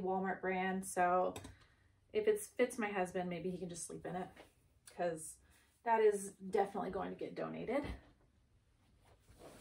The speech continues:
Not worth the time to list it, take photographs and all that. Red Cap.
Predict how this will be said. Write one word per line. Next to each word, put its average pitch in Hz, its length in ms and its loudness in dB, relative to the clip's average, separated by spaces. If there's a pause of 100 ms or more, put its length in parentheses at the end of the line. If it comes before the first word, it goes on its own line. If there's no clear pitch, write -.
(1500)
Not 233 320 6
worth 208 240 0
the 202 80 0
time 180 400 2 (140)
to 180 100 0
list 170 340 -4
it, 185 220 0 (100)
take 170 120 -4
photographs 165 580 0
and 180 80 -4
all 170 160 -2
that. 170 280 0 (600)
Red 294 560 12
Cap. - 580 2